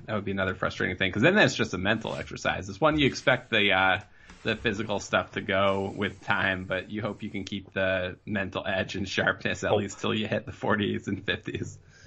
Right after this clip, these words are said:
Speaker 2: Speaking of mental stuff, I'm, I'm a head case on the golf course, Drewby, so you're gonna have to, like, keep me
Speaker 1: Keegan
Speaker 2: keep me
Speaker 1: Bradley?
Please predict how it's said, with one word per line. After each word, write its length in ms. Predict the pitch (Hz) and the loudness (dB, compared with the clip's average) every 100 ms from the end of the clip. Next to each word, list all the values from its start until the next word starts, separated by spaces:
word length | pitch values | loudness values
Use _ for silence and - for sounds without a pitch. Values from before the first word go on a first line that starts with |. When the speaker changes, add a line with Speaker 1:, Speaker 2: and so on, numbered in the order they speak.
| - | -6
Speaker 2:
Speaking 400 | 127 - 208 175 | -4 4 8 10
of 80 | 131 | 10
mental 320 | 123 131 123 | 12 10 10
stuff, 400 | 110 - 107 - | 4 8 8 8
I'm, 240 | 123 135 135 | 8 8 10
I'm 100 | 131 | 10
a 80 | 156 | 10
head 240 | - 120 | 10 8
case 320 | - 113 101 101 | 8 8 8 4
on 80 | |
the 80 | 101 | 2
golf 320 | 110 107 104 | 10 10 10
course, 320 | - 107 98 - | 6 4 4 2
Drewby, 340 | 110 101 101 | 0 0 0
so 120 | - | 0
you're 180 | 113 131 | 6 8
gonna 160 | 120 107 | 10 10
have 160 | 101 | 10
to, 80 | - | 6
like, 240 | 98 98 - | 2 2 2
keep 240 | 117 - | 0 0
me 400 | 123 107 104 104 - - _ - _ - - | 0 0 0 -2 -8 -20 _ -20 _ -20 -4
Speaker 1:
Keegan 280 | - 143 135 | 4 6 8
Speaker 2:
keep 60 | |
me 100 | 131 | 8
Speaker 1:
Bradley? 320 | 110 131 156 | 6 4 0